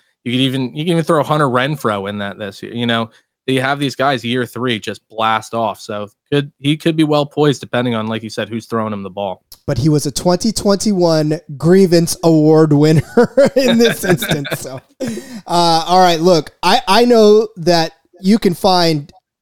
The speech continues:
Speaker 2: Twitter occurrences of Allen Robinson being ridiculously lambasted and folks gnashing their teeth, probably missing playoffs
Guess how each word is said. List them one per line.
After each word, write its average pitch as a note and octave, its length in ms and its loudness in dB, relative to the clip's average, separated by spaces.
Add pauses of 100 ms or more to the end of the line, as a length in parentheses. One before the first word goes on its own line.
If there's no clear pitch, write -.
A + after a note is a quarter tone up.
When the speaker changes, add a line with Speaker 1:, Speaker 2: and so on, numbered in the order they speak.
(140)
Speaker 2:
Twitter F#3 920 4
occurrences E3 680 -2
of D#3 160 -2
Allen D#3 300 0
Robinson C#3+ 640 -4
being C3+ 440 -6
ridiculously C3 1200 -6
lambasted B2+ 840 -10 (320)
and C#3+ 240 -4
folks D3+ 300 0
gnashing C#3 440 0
their C3 120 0
teeth, - 460 -6
probably B3 360 4
missing G#3 340 2
playoffs D#3+ 560 0